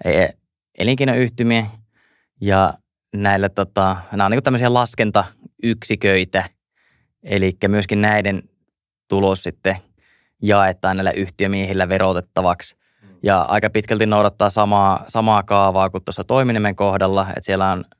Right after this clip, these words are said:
Speaker 1: myöskin nämä yrittäjävähennykset, ja sitten kun tulee, muodostuu tää jaettava yritystulo, niin tosiaan tää niinku jaetaan sitten riippuen montako yhtiömiestä siellä on, niin tämmöiseksi tulo-osuuksi yhtiömieskohtaisesti, ja sitten samaten sitten nettovarallisuus,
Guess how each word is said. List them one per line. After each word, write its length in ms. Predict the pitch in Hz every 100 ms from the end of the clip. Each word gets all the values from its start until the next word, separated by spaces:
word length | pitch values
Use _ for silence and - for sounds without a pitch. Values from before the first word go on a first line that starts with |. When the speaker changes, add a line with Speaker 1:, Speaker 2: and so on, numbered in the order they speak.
| _ _ 110
Speaker 1:
myöskin 360 | 104 92 101
nämä 120 | 98 92
yrittäjävähennykset, 920 | 95 92 98 95 95 95 92 90 -
ja 140 | 113
sitten 260 | 98 92 95
kun 160 | 90 -
tulee, 240 | 95 95
muodostuu 420 | 95 92 - -
tää 180 | - - - _ _ _ _ -
jaettava 580 | 120 117 107 104 101 - - -
yritystulo, 540 | 104 98 95 101 98
niin 120 | 95
tosiaan 320 | 98 104 98 95 _ _ _ _ _
tää 180 | 101 101
niinku 180 | 98 104
jaetaan 460 | 104 104 98 98
sitten 200 | 101 98
riippuen 240 | 98 139 143
montako 280 | 123 117
yhtiömiestä 720 | 110 113 110 110 101 101 98 101
siellä 240 | 98 95
on, 140 | 95
niin 180 | 98 95 92
tämmöiseksi 360 | 92 95 101 - _ _ _ _
tulo-osuuksi 800 | 117 107 104 104 104 101 - 92 90
yhtiömieskohtaisesti, 1200 | 104 90 98 95 - 104 95 - 95 92 - 92 90
ja 120 | 92
sitten 180 | 95 92
samaten 440 | 101 98 95 95
sitten 280 | 92 92 95
nettovarallisuus, 960 | 101 - 101 95 92 92 90 87 90